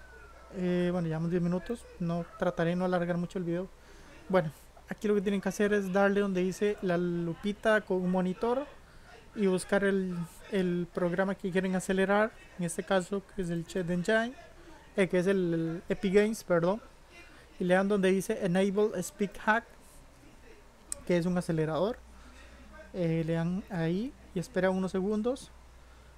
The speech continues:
y aquí, importante, ponen cero punto tres,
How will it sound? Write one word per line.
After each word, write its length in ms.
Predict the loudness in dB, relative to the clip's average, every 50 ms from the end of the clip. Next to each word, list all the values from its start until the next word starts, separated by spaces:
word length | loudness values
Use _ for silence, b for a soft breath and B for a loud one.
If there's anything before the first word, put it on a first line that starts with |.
| -20 -20 -20 -20 -20 -12 -6
y 60 | -4 -4
aquí, 560 | -4 -4 -4 -6 -4 -2 -2 -2 -2 -4 -4 -4
importante, 720 | -4 -4 -2 -2 -4 -2 -2 -2 -2 -2 -2 -4 -6 -6 -6 -4
ponen 280 | -2 0 0 0 -2 -6
cero 320 | -8 -4 -2 0 0 0 -2 -2
punto 300 | -2 -4 -2 -2 -4 -4
tres, 380 | -2 -2 -2 -2 -4 -8 -16